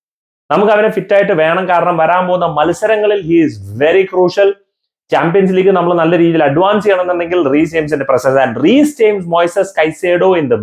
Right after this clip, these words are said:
midfield, dude, like,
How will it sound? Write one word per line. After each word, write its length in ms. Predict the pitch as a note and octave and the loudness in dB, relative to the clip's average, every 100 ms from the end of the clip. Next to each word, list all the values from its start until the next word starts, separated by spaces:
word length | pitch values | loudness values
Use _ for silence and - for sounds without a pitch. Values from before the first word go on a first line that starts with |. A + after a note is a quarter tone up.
| B2+ | -2
midfield, 500 | C#3+ - G#3+ G#3+ G3+ - _ _ _ _ _ - | -4 -2 2 2 2 -2 _ _ _ _ _ 0
dude, 280 | A#3+ G#3 - - _ _ _ _ _ _ _ _ _ _ _ _ _ _ _ C#3+ | 2 2 -2 -10 _ _ _ _ _ _ _ _ _ _ _ _ _ _ _ -2
like, 200 | D3+ - | -2 -2